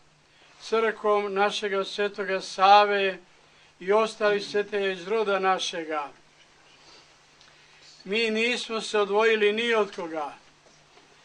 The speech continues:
Mi nismo nikakvi raskolnici, mi ne stvaramo ništa novo. Mi se samo trudimo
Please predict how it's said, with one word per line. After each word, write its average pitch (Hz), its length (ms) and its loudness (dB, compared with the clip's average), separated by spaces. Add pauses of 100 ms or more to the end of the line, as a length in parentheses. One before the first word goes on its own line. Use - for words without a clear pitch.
(180)
Mi 185 120 -6
nismo 220 400 -2
nikakvi 220 520 0
raskolnici, 214 1160 6 (800)
mi 190 120 -4
ne 220 180 4
stvaramo 220 480 4
ništa 226 460 0
novo. 185 580 2 (720)
Mi 202 160 -4
se 202 160 -10
samo 240 380 -2
trudimo 233 840 2